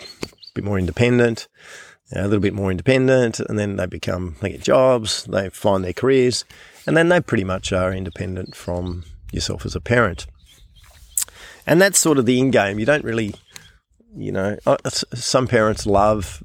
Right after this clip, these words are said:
the fact that their kids are dependent on them, and it gives them a real great sense of purpose, and, and I get that. Uh, so in business, I, I guess it's the same sort of way to think about it. You know,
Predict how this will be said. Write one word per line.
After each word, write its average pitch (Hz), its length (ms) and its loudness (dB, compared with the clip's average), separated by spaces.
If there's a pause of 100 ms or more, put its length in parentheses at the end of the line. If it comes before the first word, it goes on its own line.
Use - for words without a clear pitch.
the 101 80 -8
fact - 320 -2
that - 80 -10
their 95 140 0
kids 95 280 -6
are 95 220 2
dependent 101 420 -4
on 110 200 4
them, 117 200 2 (560)
and 92 220 2
it 87 60 -2
gives 95 160 0
them 92 80 -2
a 92 80 -2
real 92 140 -2
great - 260 0
sense - 200 -4
of - 80 -12
purpose, 123 440 0
and, 90 160 -2 (200)
and 92 120 0
I 90 60 -2
get - 200 0
that. - 180 0 (680)
Uh, 95 300 -6 (680)
so 147 160 4
in 214 200 4
business, 123 460 4
I, 101 120 2 (120)
I 113 80 0
guess 151 280 2
it's - 160 0
the 135 80 4
same 104 400 0
sort 98 200 0
of 95 80 0
way 95 220 2
to 92 80 -4
think 147 300 0
about 92 320 2
it. - 80 -6 (760)
You 98 100 0
know, 98 300 2